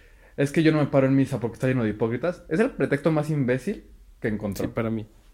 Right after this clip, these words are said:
Speaker 2: Sí, para mí también. O sea, es lo, es lo más fácil, güey. Es la vía fácil de que, güey, entonces, o sea, al final, al final, al final, al final, al final,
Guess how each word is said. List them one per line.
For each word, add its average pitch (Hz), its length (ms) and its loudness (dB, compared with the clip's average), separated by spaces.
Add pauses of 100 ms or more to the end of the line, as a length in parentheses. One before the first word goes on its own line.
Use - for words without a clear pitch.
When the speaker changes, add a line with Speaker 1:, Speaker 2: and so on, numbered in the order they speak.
(440)
Speaker 2:
Sí, - 80 -10
para 120 140 2
mí 120 80 0
también. 123 260 -2
O 107 40 -6
sea, 120 120 -4
es 120 40 -8
lo, 127 120 -2
es 135 60 0
lo 143 100 2
más 156 200 2
fácil, 143 340 2
güey. 110 100 -2
Es 120 60 -2
la 139 60 2
vía 147 140 0
fácil 151 300 -6
de 139 100 -2
que, 117 200 -6 (440)
güey, 175 240 6
entonces, 202 320 2
o - 40 6
sea, 156 280 -2 (640)
al 214 220 4
final, 247 340 6
al 247 120 2
final, 165 280 0
al 147 80 0
final, 139 240 -2
al 127 80 -4
final, 120 220 -2
al 110 40 -10
final, 127 400 0